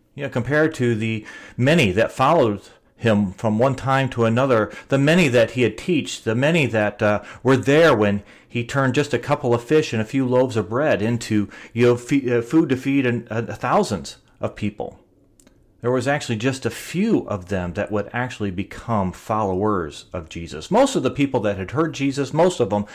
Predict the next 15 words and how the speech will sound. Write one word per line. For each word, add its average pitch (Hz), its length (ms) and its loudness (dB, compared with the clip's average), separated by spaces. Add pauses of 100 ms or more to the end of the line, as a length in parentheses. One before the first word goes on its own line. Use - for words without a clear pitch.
(180)
that 113 160 2
had 104 260 4
received 123 420 2
the 104 80 0
food 160 500 6 (200)
or 98 120 4
saw 127 340 2
his, 95 280 -2 (240)
his, 92 300 0
uh, 95 100 -4
miracles 139 580 4
of 95 140 0
healing 147 420 -2
of 95 140 -2
people, 160 560 0